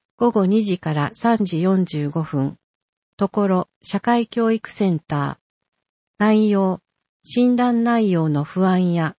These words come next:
今後の心配などを同じ立場の人と話すことができます。対象、軽度認知障害や認知症と診断された人、認知症の人を介護している家族。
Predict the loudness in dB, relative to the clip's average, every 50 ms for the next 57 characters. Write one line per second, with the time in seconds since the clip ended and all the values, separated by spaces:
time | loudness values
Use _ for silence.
0 | _ _ -2 0 2 2 2 2 2 2 2 0 0 -2 -2 0 0 0 -2 -2
1 | -2 0 0 0 0 0 0 -2 -2 -2 -2 -4 -6 -8 _ _ _ _ _ _
2 | -2 0 2 2 2 0 -2 -4 -4 -6 -6 -4 -4 0 0 2 2 2 0 -2
3 | -2 -4 -4 -4 -2 -6 -4 -2 0 0 0 0 -2 -6 -8 -6 -4 -4 -4 -2
4 | -4 -4 -4 -6 -6 -4 -2 -2 -2 -4 -8 -12 -18 _ _ _ _ _ _ _
5 | _ _ _ _ _ _ _ _ _ _ _ _ _ -2 0 0 0 0 -2 -4
6 | -2 -2 0 -2 -2 -4 _ _ _ _ _ _ _ _ _ -4 0 0 2 2
7 | 0 0 -2 -4 -4 -2 0 2 2 2 0 -2 -6 -4 -2 0 2 2 2 0
8 | 0 0 0 0 -2 -2 -4 -4 -8 _ _ _ _ _ _ 0 2 2 2 2
9 | 0 -2 -4 -4 -2 0 0 0 0 -2 -4 -4 -2 -2 0 0 0 0 0 0
10 | 0 0 -2 -2 -2 -2 -2 -2 -2 -4 -6 -6 -6 _ -2 -2 -2 -4 _ _
11 | _ _ _ _ _ _ _ _ _ 0 2 2 4 2 0 -2 -4 -4 -2 0
12 | 0 2 2 0 0 -2 -4 -4 -2 0 0 0 -2 -2 -2 -2 0 0 0 -2
13 | -4 -4 -4 -4 -2 0 0 0 0 -2 -2 -2 -4 -2 -2 -4 -4 _ -8 -10
14 | -10 -10